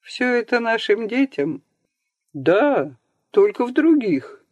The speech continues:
в ребячьих дозах. Почему же он не переживал вместе со мной? Я многое в жизни успел, много сделал хорошего.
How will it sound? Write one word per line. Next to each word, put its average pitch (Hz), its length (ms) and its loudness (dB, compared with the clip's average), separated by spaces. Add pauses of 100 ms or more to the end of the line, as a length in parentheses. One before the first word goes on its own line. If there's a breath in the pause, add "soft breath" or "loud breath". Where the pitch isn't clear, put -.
в 175 80 0
ребячьих 180 800 0
дозах. 156 540 0 (1000)
Почему 254 680 2
же 160 200 0
он 208 340 0 (260)
не 202 160 0
переживал 254 760 2
вместе 196 540 0
со 214 220 -2
мной? 185 520 0 (300)
Я 233 280 2
многое 233 680 2
в 165 80 0
жизни 170 420 0
успел, 165 540 2
много 220 460 0
сделал 185 440 2
хорошего. 160 800 -2